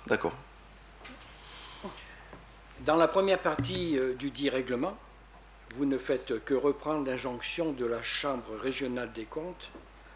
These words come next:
Speaker 2: en matière de gouvernance dédiée au contrôle de gestion.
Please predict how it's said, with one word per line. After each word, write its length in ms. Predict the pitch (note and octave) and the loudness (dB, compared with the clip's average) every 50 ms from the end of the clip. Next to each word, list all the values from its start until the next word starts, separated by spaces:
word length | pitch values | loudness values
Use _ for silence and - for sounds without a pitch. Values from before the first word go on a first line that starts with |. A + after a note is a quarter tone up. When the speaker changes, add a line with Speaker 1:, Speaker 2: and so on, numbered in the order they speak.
| - - | -12 -8
Speaker 2:
en 40 | A2 | -6
matière 380 | A#2 A2+ A2 - - E3 D3 | -4 -4 -4 -2 -2 -2 0
de 100 | C3+ B2+ | 0 -2
gouvernance 880 | A#2 A2+ B2+ C3 A2+ A#2 G#2+ A2 A2+ B2 B2+ D3 D#3 D3+ - - - - - - - - - - - - | -4 -2 -4 -2 0 0 0 0 -2 -4 -4 -4 -4 -6 -6 -6 -6 -6 -8 -8 -10 -10 -14 -18 -8 -6
dédiée 360 | B2+ A#2 A#2 B2 D3+ E3 D#3+ - | -6 -4 -2 0 0 0 0 -2
au 60 | C3 | -6
contrôle 480 | A2+ - C#3 C3+ A#2+ - - E3 D#3+ D3 | -8 -6 -6 -6 -6 -4 -2 -2 -2 0
de 140 | B2+ A#2+ | -2 -2
gestion. 440 | A2+ - C3 B2+ - - - - - | -2 0 0 0 -2 -4 -4 -8 -12